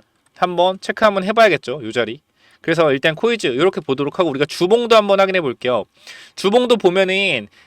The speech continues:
장기평선이 많이 몇, 뭉쳐져 있는 데가 있죠. 이런 구간. 장기평선 겹쳐 있는데 여기, 여기와 그다음 요 자리. 제가 말씀드린 천구백오십 원, 이 자리. 그리고 여기. 이 자리도 일 차 저항이 좀 잡히네요.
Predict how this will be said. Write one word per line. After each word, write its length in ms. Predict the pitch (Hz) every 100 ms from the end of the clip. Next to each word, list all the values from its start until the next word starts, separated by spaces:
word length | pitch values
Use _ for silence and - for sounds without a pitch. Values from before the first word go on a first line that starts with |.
| _
장기평선이 720 | - 175 190 247 254 240 240 190
많이 300 | 127 151 170
몇, 200 | 135 - _
뭉쳐져 320 | 147 160 214
있는 80 | 208
데가 140 | 180
있죠. 340 | 117 - 143 180 _
이런 240 | 139 165 165
구간. 280 | 131 107 110 _
장기평선 460 | - 170 208 208 175
겹쳐 280 | 147 -
있는데 340 | 180 151 110 101 _ _ _
여기, 420 | 131 156 143 113 - _ _ -
여기와 720 | 123 170 180 190 202 214 214
그다음 220 | 180 147
요 100 | 120
자리. 280 | 143 139 120 _ _ _ _ -
제가 140 | - 147
말씀드린 380 | 131 175 170
천구백오십 560 | 165 233 220 127 123 127
원, 140 | 117 147 _ _ _
이 120 | 131
자리. 280 | 139 139 113 - _ _
그리고 320 | - 165 120 120
여기. 300 | 120 120 - _ _
이 120 | 143
자리도 260 | 147 151 147
일 80 | 175
차 140 | 196
저항이 280 | - 131 131
좀 80 | 127
잡히네요. 500 | 110 - 131 107